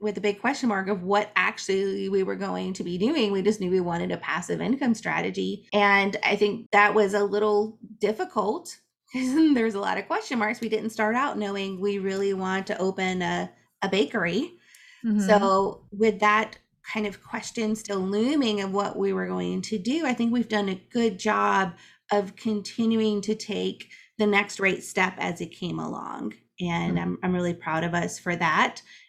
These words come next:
Speaker 1: and being open-minded about what that looks like and continuing to, to chase that dream, even if it takes a slight curve to the left or the right.
Speaker 2: Yes, I agree. So I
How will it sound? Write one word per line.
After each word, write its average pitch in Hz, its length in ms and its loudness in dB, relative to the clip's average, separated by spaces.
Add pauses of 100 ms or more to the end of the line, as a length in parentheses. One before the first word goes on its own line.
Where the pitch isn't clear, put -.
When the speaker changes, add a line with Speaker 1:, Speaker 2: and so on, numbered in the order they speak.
(140)
Speaker 1:
and 185 120 2
being 180 220 2
open-minded 220 840 0
about 202 260 0
what 202 180 -2
that 190 200 -4
looks 196 300 -4
like 190 500 -2 (280)
and 185 120 -2
continuing 180 600 -2
to, 185 120 -8
to - 260 -10
chase 185 340 -2
that 175 220 -4
dream, 175 360 0
even 185 460 0 (240)
if 180 140 -4
it 175 140 -4
takes 170 240 -6
a 165 100 -6
slight - 500 -2
curve 165 300 0
to - 100 -14
the 151 100 -4
left - 220 -4
or - 80 -8
the - 80 -10
right. - 400 -18
Speaker 2:
Yes, 151 580 -4 (180)
I 214 120 4
agree. 196 500 0 (400)
So 254 220 2
I 294 720 4